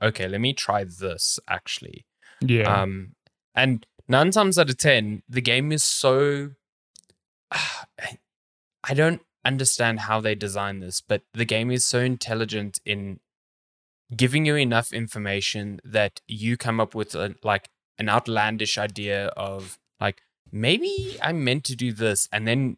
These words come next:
Speaker 2: Mm.
Speaker 1: when you do it, that's exactly what the game wants you to do.
Speaker 2: Yeah.
Speaker 1: And you just feel like, you're like, "Oh my God, I'm a fucking genius."
Speaker 2: Mm.
Speaker 1: Like, I,
Speaker 2: Yeah, tho-, those,
Speaker 1: I
Speaker 2: those
Speaker 1: took
Speaker 2: are the
Speaker 1: this
Speaker 2: moments
Speaker 1: small
Speaker 2: I'm, I'm
Speaker 1: breadcrumb and I
Speaker 2: craving.
Speaker 1: put it together.
Speaker 2: Yeah.
Speaker 1: Like,
Speaker 2: I mean, I, I,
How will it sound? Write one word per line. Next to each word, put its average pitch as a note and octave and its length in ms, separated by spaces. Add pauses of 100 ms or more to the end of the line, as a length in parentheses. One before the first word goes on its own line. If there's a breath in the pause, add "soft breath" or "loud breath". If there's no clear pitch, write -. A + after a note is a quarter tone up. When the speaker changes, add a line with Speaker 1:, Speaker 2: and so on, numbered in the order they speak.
Speaker 2:
Mm. B2+ 260
Speaker 1:
when B2 140
you A2+ 120
do C3 240
it, A2 340
that's G#2 180
exactly A2+ 480
what B2+ 160
the B2+ 80
game A#2+ 220
wants A2+ 260
you A2+ 60
to - 160
do. G#2 260
Speaker 2:
Yeah. G#2+ 280 (160)
Speaker 1:
And A2 120
you A2 140
just A2+ 220
feel G#2+ 260
like, G#2 460 (760)
you're A#2 160
like, G2+ 300
"Oh G#2 140
my F#2+ 160
God, F2+ 320
I'm F#2 220
a F#2+ 40
fucking G2+ 580
genius." - 600
Speaker 2:
Mm. A2 200
Speaker 1:
Like, F#2+ 160 (420)
I, G#2 200
Speaker 2:
Yeah, C3+ 200
tho-, C#3 200
those, D3 240
Speaker 1:
I - 40
Speaker 2:
those C#3+ 160
Speaker 1:
took F#3+ 80
Speaker 2:
are F#3 100
the C3+ 80
Speaker 1:
this C#3 80
Speaker 2:
moments C#3+ 180
Speaker 1:
small C3 140
Speaker 2:
I'm, A#2+ 120
I'm A2+ 80
Speaker 1:
breadcrumb A#2+ 520
and G#2+ 160
I G#2 140
Speaker 2:
craving. A2 60 (100)
Speaker 1:
put A2+ 140
it G#2+ 120
together. G2+ 420
Speaker 2:
Yeah. F#2+ 280
Speaker 1:
Like, F#2 340 (520)
Speaker 2:
I A#2 140
mean, A#2+ 140
I, A#2+ 440
I, A#2+ 40